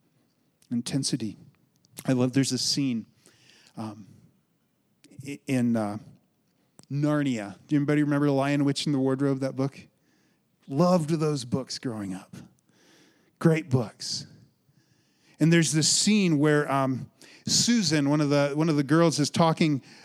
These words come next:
uh, about Aslan. She's learning about Aslan. And, um, the Beaver family, and this is all weird unless you know the story, right? There's talking animals, kids' books, um, that are very profound. Um,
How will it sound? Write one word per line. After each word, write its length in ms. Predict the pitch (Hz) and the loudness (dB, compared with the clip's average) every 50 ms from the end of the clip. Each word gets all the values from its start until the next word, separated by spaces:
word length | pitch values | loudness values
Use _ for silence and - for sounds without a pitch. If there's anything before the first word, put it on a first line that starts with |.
| - | -4
uh, 140 | - 151 165 - | -2 -2 -2 0
about 440 | - 160 135 160 151 147 147 - - - | 0 0 2 2 2 0 -2 -4 -4 0
Aslan. 500 | 170 170 185 180 156 151 160 143 135 131 | 2 4 4 4 4 2 2 0 0 0
She's 180 | - 143 135 139 | 0 0 0 2
learning 260 | 156 165 175 175 165 | 2 2 2 2 2
about 260 | 151 147 143 143 - | 2 2 0 0 0
Aslan. 680 | 143 151 156 160 147 135 143 139 127 117 113 107 - - - _ _ _ _ _ _ _ _ _ _ _ _ _ _ _ _ _ _ _ | 0 2 2 2 2 2 0 0 -2 -2 -4 -6 -8 -12 -16 _ _ _ _ _ _ _ _ _ _ _ _ _ _ _ _ _ _ _
And, 380 | 151 156 151 151 151 151 151 160 - - | 2 4 4 4 4 2 0 -2 0 0
um, 300 | 147 143 139 139 143 135 | 2 2 2 2 2 2
the 100 | 143 139 | 0 2
Beaver 320 | 120 165 185 175 170 160 | 2 2 2 2 2 2
family, 600 | 135 - 156 139 135 135 131 131 127 123 104 - _ _ _ - 110 110 120 | 2 2 0 0 0 0 0 0 0 0 -2 -4 _ _ _ -14 -14 -14 -12
and 160 | 131 120 131 | -6 -4 -2
this 140 | 135 - - | -2 -2 0
is 100 | 135 127 | 2 2
all 180 | 139 131 123 | 4 4 4
weird 220 | 127 131 135 131 131 | 4 4 4 2 2
unless 240 | 131 139 135 - - | 2 2 0 0 0
you 80 | 156 | 0
know 160 | 147 143 139 | 0 0 2
the 80 | 135 139 | 0 2
story, 300 | 147 190 185 160 151 151 | 2 4 4 4 4 4
right? 340 | 156 160 170 170 170 - - - - - - - - - _ - - - - | 4 4 4 4 2 -2 -6 -16 -20 -20 -20 -20 -20 -20 _ -16 -14 -8 -4
There's 140 | 143 135 - | -4 -2 2
talking 400 | - 170 165 147 - 147 143 135 | 4 4 4 4 4 2 2 2
animals, 600 | 135 135 131 135 131 131 127 - - - - - _ _ _ _ _ _ _ _ - - - - - | 2 2 4 4 4 4 2 2 -2 -6 -8 -12 _ _ _ _ _ _ _ _ -20 -20 -20 -4 0
kids' 180 | - 151 123 | 0 0 2
books, 480 | 104 - 127 117 - - - - - - - | 2 2 2 2 0 -2 -6 -6 -6 -8 -8
um, 320 | - 107 110 104 104 98 - _ _ _ _ _ _ _ _ _ _ _ _ _ - | -10 -8 -8 -8 -8 -10 -12 _ _ _ _ _ _ _ _ _ _ _ _ _ -6
that 200 | 131 120 113 - _ _ _ - - - | -4 -4 -4 -6 _ _ _ -14 -8 -8
are 80 | 127 | -6
very 260 | 110 110 120 117 113 | -4 -2 -2 -2 -2
profound. 520 | 110 - 120 107 - 113 98 95 92 - - - | -2 -2 -4 -4 -4 -8 -10 -12 -14 -14 -10 -8
Um, 220 | 120 110 98 | -8 -8 -8